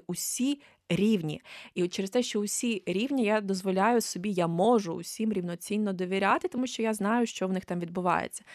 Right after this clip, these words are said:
Коли ми себе так дистанціювали від влади, а,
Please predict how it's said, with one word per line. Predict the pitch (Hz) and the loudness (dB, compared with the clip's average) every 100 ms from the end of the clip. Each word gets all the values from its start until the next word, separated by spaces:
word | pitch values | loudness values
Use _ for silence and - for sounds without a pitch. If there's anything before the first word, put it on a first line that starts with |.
| - - | -20 0
Коли | 208 233 | 4 6
ми | 254 262 | 6 4
себе | - 185 202 202 | 0 -2 2 2
так | 190 202 185 | 0 -2 -2
дистанціювали | 180 - 185 - 185 208 381 370 | -4 -4 -6 -4 -2 2 4 2
від | 226 190 | 0 2
влади, | 180 170 175 190 - - - - - | 4 4 2 -6 -12 -20 -20 -20 -8
а, | 180 175 170 | -2 0 0